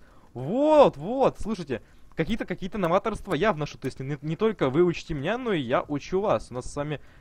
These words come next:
взаимное обучение з-, в игре The Forest с подписчиками. Некоторые баги идут на плюс. Он ломает мелкий, нога, нога, нога этого парня,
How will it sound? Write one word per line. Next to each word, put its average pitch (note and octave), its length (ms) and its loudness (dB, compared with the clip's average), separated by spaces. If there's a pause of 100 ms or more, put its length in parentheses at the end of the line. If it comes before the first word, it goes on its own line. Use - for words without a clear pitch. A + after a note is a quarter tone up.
(100)
взаимное D#3 540 -2
обучение D3 440 -2
з-, A#2 300 -10
в D3 80 -4
игре D3+ 140 -2
The C3 200 -4
Forest C#3+ 300 0
с - 40 -6
подписчиками. E3+ 600 -6 (480)
Некоторые F3 480 -2
баги D3+ 600 0
идут D3+ 180 -6
на F#3+ 160 2
плюс. A3+ 420 -2 (640)
Он D#3 240 0
ломает E3+ 540 2
мелкий, D3 420 -2
нога, C#3+ 460 2
нога, C3 320 -4
нога C3+ 240 -2
этого A#2+ 180 0
парня, D#3 460 -2